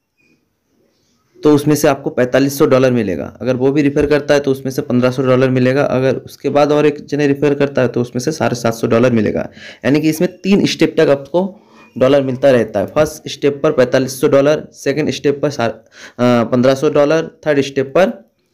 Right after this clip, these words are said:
साढ़े सात सौ डॉलर। तो अटलांटिस पर sign up करने के लिए क्या करना है, या फिर आप direct website पर भी जा सकते हैं, या फिर अगर कोई आपको refer करता है, तो उस link पर आप click करेंगे। तो मुझे भी किसी ने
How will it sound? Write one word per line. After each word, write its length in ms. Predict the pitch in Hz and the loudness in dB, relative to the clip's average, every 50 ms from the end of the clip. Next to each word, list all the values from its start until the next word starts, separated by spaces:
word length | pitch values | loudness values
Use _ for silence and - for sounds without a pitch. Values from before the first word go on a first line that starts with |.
| _ _ _ _ _ _ _ _ _ _ - | _ _ _ _ _ _ _ _ _ _ -2
साढ़े 180 | 143 143 147 147 | 0 0 0 2
सात 220 | - 147 135 - | 0 0 0 0
सौ 100 | - 143 | 0 0
डॉलर। 220 | 110 95 73 - - - _ _ _ _ _ _ _ _ _ _ _ _ | 0 0 -2 -4 -8 -14 _ _ _ _ _ _ _ _ _ _ _ _
तो 80 | - 175 | 0 0
अटलांटिस 880 | 170 - - - 127 131 127 139 147 151 151 160 156 - 175 170 175 - | 0 0 -4 -4 -2 0 0 2 2 2 2 0 0 -2 -2 -2 -2 0
पर 140 | - 165 | 0 0
sign 260 | 156 - 147 139 143 156 | 0 0 0 0 0 0
up 120 | 156 156 - | -2 -2 -4
करने 200 | 147 143 147 139 | -2 -2 -2 0
के 100 | 143 151 | 2 2
लिए 100 | 156 151 | 2 2
क्या 180 | 147 143 143 | 2 0 0
करना 240 | 139 139 135 139 147 | 0 0 0 0 2
है, 80 | 151 147 | 2 2
या 120 | 139 139 | 2 2
फिर 180 | 135 - 156 151 | 0 2 2 2
आप 100 | 147 135 | 2 2
direct 360 | 123 123 123 131 143 135 135 | 2 2 2 2 2 2 2
website 360 | 127 123 123 - 143 139 139 | 0 0 0 -2 -2 -2 0
पर 120 | 147 147 139 | 0 -2 -2
भी 100 | 151 143 | 0 0
जा 140 | 139 127 | 0 0
सकते 340 | 127 127 135 127 - - 151 | 0 -2 -6 -8 -6 -4 -2
हैं, 80 | 151 143 | 0 2
या 120 | 131 127 | 2 2
फिर 260 | 123 127 156 160 160 - - - - - - | 2 0 -2 -2 -2 -6 -14 -20 -20 -8 -4
अगर 160 | 120 135 143 139 | 0 0 2 4
कोई 140 | 147 147 | 4 4
आपको 240 | 143 131 139 - 151 | 4 2 0 -2 -2
refer 260 | 143 131 127 147 139 | 0 0 0 0 -2
करता 300 | - - 131 123 - - | 0 0 -2 0 0 0
है, 80 | 135 135 | 0 0
तो 140 | 135 - 147 | 0 -2 -4
उस 180 | 143 - - | -4 -4 -4
link 180 | 131 131 127 123 | -2 -2 0 0
पर 100 | 131 135 | 2 2
आप 160 | 147 151 - - | 0 0 -2 -4
click 220 | 139 131 127 131 | -4 -4 -2 -2
करेंगे। 240 | 117 107 104 - - | -2 -2 -2 -4 -4
तो 140 | - - 127 | -4 -2 0
मुझे 200 | 123 123 139 147 | 2 2 2 2
भी 100 | 147 151 | 0 0
किसी 220 | - 139 - 147 | -4 -4 0 0
ने 180 | 139 147 147 | 2 2 0